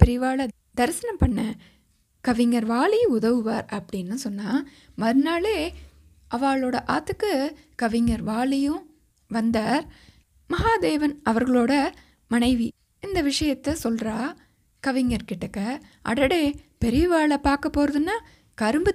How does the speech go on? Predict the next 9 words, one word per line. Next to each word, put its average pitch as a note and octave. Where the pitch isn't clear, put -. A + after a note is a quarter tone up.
திங்கிற D4
மாதிரினா, C#4
கரும்பு E4+
திங்க D#4
கூலி E4+
வேணுமா?" A3+
அப்படின்னு A#3+
சொல்லிட்டு, D4+
"நாளைக்கே F4